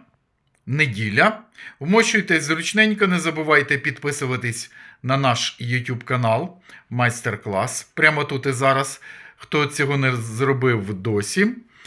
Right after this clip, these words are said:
Е, нагадую, що ваші дорогоцінні лайки, вподобайки, змістовні коментарі, найважливіша підтримка нашому каналу. І розглянемо чотири матчі, е, недільних матчів вісімнадцятого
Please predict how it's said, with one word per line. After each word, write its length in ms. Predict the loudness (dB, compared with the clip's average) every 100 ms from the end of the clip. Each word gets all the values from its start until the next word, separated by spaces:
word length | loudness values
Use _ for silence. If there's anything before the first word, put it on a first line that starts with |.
| -20 -20 -20 -20 -14
Е, 100 | -8
нагадую, 760 | -6 -2 0 2 2 2 0 0
що 220 | -2 -2
ваші 280 | -2 -2 -2
дорогоцінні 640 | 0 2 0 -4 -4 0
лайки, 380 | 2 2 0 -2
вподобайки, 720 | -2 -2 0 2 2 0 -2
змістовні 640 | -2 -2 -2 -2 0 -2
коментарі, 560 | -2 0 0 2 2 2
найважливіша 800 | 2 0 -2 0 0 0 -2 -4
підтримка 500 | -4 -4 -2 0 0
нашому 400 | -2 -2 -4 -4
каналу. 580 | -2 0 2 0 0 -12 -20 _ _ _ _ -6
І 540 | -2 0 0 0 2
розглянемо 640 | 2 2 4 4 6 6 4
чотири 460 | 0 2 4 4
матчі, 540 | 4 2 0 -4 -4 -6 -10 _ _ _ -12
е, 40 | -6 -4 -2 0
недільних 800 | 0 -2 0 2 6 6 4 -2
матчів 580 | -2 -2 -2 -4 -2 0
вісімнадцятого 1000 | -4 -2 -2 0 -2 -4 0 2 0